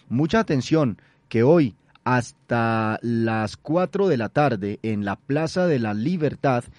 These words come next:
y en las I P S vacunadoras de Río Negro se realiza una jornada de vacunación, refuerzo contra el sarampión y la rubeola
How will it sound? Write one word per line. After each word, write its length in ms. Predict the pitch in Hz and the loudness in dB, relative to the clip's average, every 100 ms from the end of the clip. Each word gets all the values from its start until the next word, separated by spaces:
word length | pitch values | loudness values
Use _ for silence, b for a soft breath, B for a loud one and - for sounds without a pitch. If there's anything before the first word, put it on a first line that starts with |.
| b | b
y 140 | - 120 | -2 0
en 140 | 113 | 0
las 200 | 110 104 - | -2 -6 -4
I 140 | 180 | -4
P 260 | 185 175 165 | -2 -2 -2
S 240 | 151 160 | -2 -4
vacunadoras 640 | 113 104 110 104 110 139 135 | -4 -4 -4 -2 0 0 -2
de 80 | |
Río 160 | 135 160 | -4 -2
Negro 380 | 180 117 147 151 B B | -2 0 -2 -4 B B
se 180 | - 131 | -6 -2
realiza 400 | 127 135 143 156 | 0 0 0 0
una 160 | 185 180 | 0 0
jornada 520 | 131 120 131 147 156 | 0 -2 -2 -2 -2
de 180 | 123 156 | 2 2
vacunación, 800 | 156 143 156 143 147 170 127 b b _ | 2 -2 -4 -4 2 2 2 b b _
refuerzo 640 | - 110 110 143 151 165 160 | -6 -2 -2 2 0 0 -2
contra 360 | 127 110 110 | -2 0 -2
el 60 | 104 | -2
sarampión 600 | 104 101 95 131 139 139 | -2 -4 -2 0 0 0
y 120 | 151 | 0
la 120 | 131 | 0
rubeola 800 | 113 123 160 151 143 175 123 123 | 0 0 0 2 4 4 2 -2